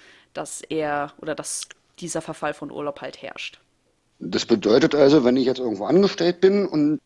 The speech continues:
Speaker 2: kriege keine Aufforderung, n-, nachweisbar, also, liebe Chefs, ihr habt mal wieder was zu dokumentieren, aber daran seid ihr ja mittlerweile erfahren,
Speaker 1: Mhm.
Speaker 2: habe ich also die Möglichkeit, wenn ich da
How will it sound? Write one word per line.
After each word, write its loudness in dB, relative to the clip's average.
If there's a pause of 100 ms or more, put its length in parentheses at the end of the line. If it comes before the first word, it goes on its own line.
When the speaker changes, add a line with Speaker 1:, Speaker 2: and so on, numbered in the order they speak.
(380)
Speaker 2:
kriege -2
keine 0
Aufforderung, 0
n-, -8
nachweisbar, 2
also, 2 (120)
liebe -4 (140)
Chefs, -2 (120)
ihr -4
habt -2
mal 0
wieder 2
was 2
zu -12
dokumentieren, 0
aber 4
daran 4
seid 4
ihr 0
ja 0
mittlerweile -2 (500)
erfahren, 0 (600)
Speaker 1:
Mhm. -8
Speaker 2:
habe 6
ich 2
also 0
die 0
Möglichkeit, -2
wenn -2
ich -6
da -2